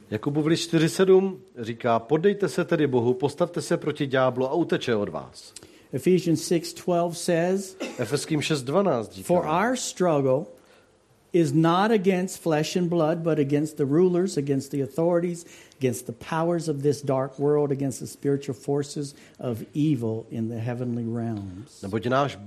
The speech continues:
Speaker 1: zápas není proti krvi a tělu, ale proti vládám, proti autoritám, proti světovládcům této temnoty, proti duchovním mocnostem zla v nebeských oblastech."
Speaker 2: Fight the devil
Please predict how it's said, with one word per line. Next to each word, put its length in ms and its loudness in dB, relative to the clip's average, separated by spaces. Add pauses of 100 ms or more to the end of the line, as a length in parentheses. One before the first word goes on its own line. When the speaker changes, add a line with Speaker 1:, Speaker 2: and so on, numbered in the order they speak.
Speaker 1:
zápas 580 0
není 280 2
proti 340 -2
krvi 280 2
a 80 2
tělu, 320 2
ale 140 2
proti 280 -4
vládám, 440 2
proti 280 -4
autoritám, 560 0
proti 240 -8
světovládcům 720 -2
této 280 0
temnoty, 420 -4
proti 300 -8
duchovním 600 -2
mocnostem 640 -8
zla 320 0 (420)
v 60 -8
nebeských 480 -6
oblastech." 440 -14
Speaker 2:
Fight 440 -2 (120)
the 120 0
devil 500 0